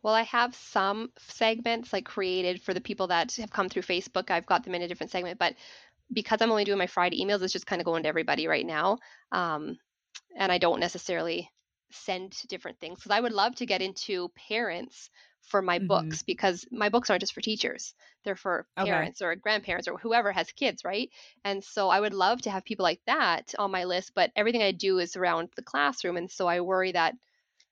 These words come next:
Speaker 1: they would be bombarded with classroom stuff.
Speaker 2: Okay. Um, and then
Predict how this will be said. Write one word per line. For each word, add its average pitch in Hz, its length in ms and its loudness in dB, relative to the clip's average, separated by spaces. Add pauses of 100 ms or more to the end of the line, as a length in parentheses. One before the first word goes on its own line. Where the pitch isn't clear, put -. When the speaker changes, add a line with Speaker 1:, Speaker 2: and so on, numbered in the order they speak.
(280)
Speaker 1:
they 185 180 2
would 180 180 0
be 180 140 -4
bombarded 170 380 2
with 160 120 0
classroom 170 400 0
stuff. - 420 -6 (800)
Speaker 2:
Okay. 170 400 0 (420)
Um, 190 300 4
and 208 220 0
then 214 460 2